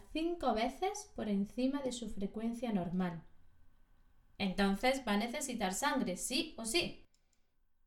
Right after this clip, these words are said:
A mí me gusta mucho cómo esto lo explica el doctor Mario Alonso Puig, cuando dice,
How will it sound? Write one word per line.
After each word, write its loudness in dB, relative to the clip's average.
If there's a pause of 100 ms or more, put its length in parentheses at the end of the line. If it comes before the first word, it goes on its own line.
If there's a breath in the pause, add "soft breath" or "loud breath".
(500)
A 2
mí 2
me 4
gusta 0
mucho 0
cómo 2
esto 0
lo 0
explica 0
el 2
doctor 0
Mario 4
Alonso 2
Puig, 0 (640 loud breath)
cuando 6
dice, -2